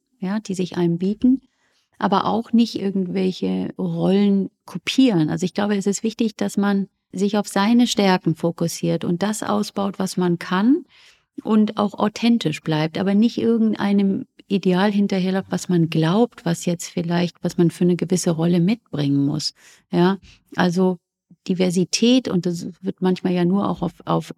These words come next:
Frauen und Männer reduziert, aber Diversität ist doch unglaublich wichtig und hat seine Stärke und bringt dann auch, ähm, eine unheimliche Ergebnisverbesserung. Deswegen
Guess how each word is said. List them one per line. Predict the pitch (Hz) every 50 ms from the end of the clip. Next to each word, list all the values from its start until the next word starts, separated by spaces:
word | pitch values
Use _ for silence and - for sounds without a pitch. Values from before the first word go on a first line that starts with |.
| 165 - _
Frauen | _ - 170 170 175 180 180 170
und | 170 160
Männer | 156 160 180 214 240 196 151 156
reduziert, | 165 160 160 160 165 - - 190 180 170 -
aber | 175 170 180 170
Diversität | - - 190 170 - 175 170 - 165 - - - - 226 233 -
ist | - 190 - -
doch | 196 180
unglaublich | 175 - - 208 208 190 190 180 185 175 - 175 170 - -
wichtig | 214 214 - - 226 208 -
und | 202 185 165 170
hat | 185 - -
seine | - 190 190 185 175 175
Stärke | 170 - - 185 196 208 214 - 202
und | - 196 180 165
bringt | - 190 196 208 214 214 - _ _ _ _ _ _ _ _ _
dann | - 190 180 180
auch, | - - 185 180 - - - - -
ähm, | 202 190 180 175 175 - - -
eine | 170 - 170 180 180
unheimliche | - 196 190 190 180 180 180 - - 180 175 175 170 - _
Ergebnisverbesserung. | - 165 156 - - 180 - - 170 151 - - - 151 147 - 156 147 - 170 151 151 156
Deswegen | 160 180 170 - 185 190 208 202 226 220 208